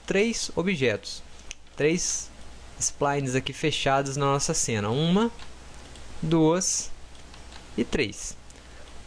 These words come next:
O que eu devo fazer agora é juntar as três e fazer o recorte. Porém, o recorte só funciona se uma la-,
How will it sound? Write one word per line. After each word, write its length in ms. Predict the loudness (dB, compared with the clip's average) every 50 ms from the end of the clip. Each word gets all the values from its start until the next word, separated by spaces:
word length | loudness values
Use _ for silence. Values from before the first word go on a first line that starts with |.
| -12 -14 -12 -10 -4 -2
O 60 | 0
que 80 | 0 0
eu 60 | 4
devo 180 | 4 4 2 2
fazer 240 | 0 -2 0 2
agora 280 | 2 4 4 4 4 4
é 20 |
juntar 480 | 4 4 2 2 2 4 4 4 4 4
as 140 | 2 0 0
três 300 | 0 2 2 2 2 0
e 40 | 0
fazer 260 | -2 0 2 4 4
o 60 | 4
recorte. 520 | 2 0 0 2 2 2 2 2 -2 -6
Porém, 260 | 0 0 2 4 4 4
o 40 |
recorte 400 | 4 2 2 2 0 0 0 2
só 100 | 0 0
funciona 480 | 0 2 0 0 2 2 2 4 4 2
se 260 | 2 2 2 4 4
uma 260 | 4 6 6 4 4
la-, 260 | 6 6 4 4 2